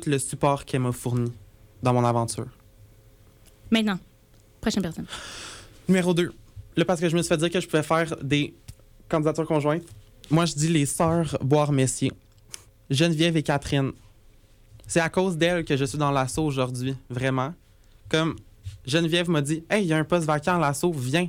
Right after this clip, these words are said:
Speaker 1: J'ai dit, « Ok. » Catherine m'a donné les cordes du métier. Elle m'a montré tout ça. Elle m'a montré comment faire. Fait que vraiment, chapeau à ces filles. Merci pour tout.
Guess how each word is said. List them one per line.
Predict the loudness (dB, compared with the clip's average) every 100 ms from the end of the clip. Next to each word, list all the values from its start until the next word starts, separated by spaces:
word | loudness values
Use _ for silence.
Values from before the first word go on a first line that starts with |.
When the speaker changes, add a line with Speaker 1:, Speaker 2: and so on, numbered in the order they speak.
| -4
Speaker 1:
J'ai | -4 -2
dit, « | -4 -10 -2
Ok. » | -2 0 -4 -4 -12 -4
Catherine | -4 0 0 2
m'a | 2
donné | 2 0
les | 0 0
cordes | -2 -2
du | -2
métier. | -4 -4 -6 -2
Elle | 0
m'a | 2
montré | 2 0 -2
tout | -4 -2
ça. | -2 -2 -2
Elle | -2
m'a | 0
montré | 0 -2 -2
comment | 0 0 0
faire. | 0 -2 -4 -18 -20 -20 -8
Fait | -2
que | 0
vraiment, | 2 0 -2
chapeau | -4 0 0 0 0
à | 0
ces | -2 -4
filles. | -2 -2 -2 -8 -12 -20 -20 -20 -20 -8
Merci | -2 0 0 -4 -6 -4
pour | -4 -6
tout. | -10